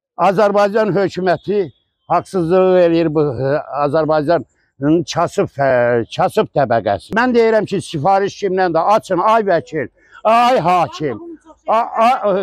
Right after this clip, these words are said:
xəbəriniz yoxdursa, çatdırın xəbəri. Mənim oğlumu günahsız yerə altı il yəni, nə deyim, ali təhsilli, mən iki dənə uşaq böyütmüşəm, ikisi də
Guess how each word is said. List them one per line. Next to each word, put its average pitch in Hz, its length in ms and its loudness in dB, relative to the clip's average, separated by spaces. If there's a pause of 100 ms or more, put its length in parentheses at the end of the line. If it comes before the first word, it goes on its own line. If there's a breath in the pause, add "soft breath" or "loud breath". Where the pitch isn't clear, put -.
(140)
xəbəriniz 247 580 0
yoxdursa, 233 500 -2 (300 soft breath)
çatdırın 277 680 -2
xəbəri. 165 520 2 (340)
Mənim 294 340 2
oğlumu 214 360 0
günahsız 226 520 -2
yerə 180 320 0
altı 190 460 0
il 156 120 -2 (480)
yəni, 226 760 0
nə 269 180 2
deyim, 196 240 0
ali 240 400 2
təhsilli, 196 540 -2 (260 soft breath)
mən 285 220 0
iki - 180 -4
dənə 240 220 2
uşaq 226 280 0
böyütmüşəm, 180 600 -2
ikisi 220 240 -8
də 202 80 2